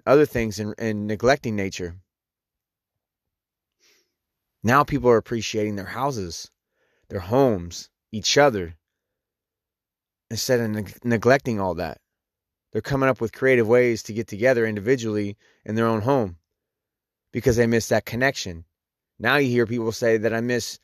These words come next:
I miss school. I wish I can go back to school. I, I wish I can go back to work." There's that appreciation that everybody lost sight of.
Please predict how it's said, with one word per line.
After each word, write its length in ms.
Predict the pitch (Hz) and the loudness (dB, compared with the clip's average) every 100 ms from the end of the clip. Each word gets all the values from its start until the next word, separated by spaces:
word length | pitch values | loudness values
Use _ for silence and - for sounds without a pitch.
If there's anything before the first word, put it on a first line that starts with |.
| _ _ _ - | _ _ _ -6
I 100 | 120 | -2
miss 240 | 127 120 | 0 0
school. 300 | - 151 147 | 0 4 6
I 80 | 107 | 6
wish 200 | 117 117 | 4 0
I 60 | 120 | -2
can 80 | |
go 100 | 113 | 2
back 200 | 120 120 | 2 2
to 80 | - | -2
school. 420 | - 139 151 95 - _ | -10 -2 -2 -2 -10 _
I, 100 | 117 120 127 | -4 -2 2
I 80 | 120 | 4
wish 220 | 123 135 | 4 4
I 100 | 123 | 0
can 100 | 117 | 0
go 120 | 117 | 2
back 160 | 113 110 | 2 2
to 100 | 110 | 0
work." 240 | 107 147 - _ _ _ _ _ _ _ _ _ _ _ _ _ - | 4 4 2 _ _ _ _ _ _ _ _ _ _ _ _ _ 0
There's 200 | 131 127 | 0 0
that 160 | 117 | -4
appreciation 720 | - 131 120 - 117 131 127 | 0 0 2 2 4 2 0
that 120 | 107 - | -4 -2
everybody 460 | 113 117 117 110 | -2 0 2 2
lost 320 | 104 95 - | 2 0 -2
sight 260 | - 123 113 | -10 -8 -10
of. 280 | 67 - | -12 -16